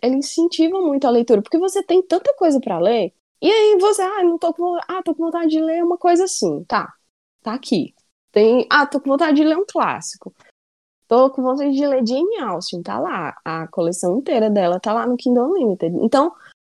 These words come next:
e, e pra mim, por exemplo, o Kindle, eu acho muito mais rápido você ler. E é mais confortável também, porque é levinho, então você vai passando, você passa muito rápido. Então,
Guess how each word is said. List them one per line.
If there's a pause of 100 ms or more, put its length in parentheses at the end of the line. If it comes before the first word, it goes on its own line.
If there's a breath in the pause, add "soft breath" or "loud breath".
(200)
e,
e
pra
mim,
por
exemplo,
o
Kindle,
eu
acho
muito
mais
rápido
você
ler. (440)
E
é
mais
confortável
também,
porque
é
levinho,
então
você
vai
passando, (500 soft breath)
você
passa
muito
rápido.
Então,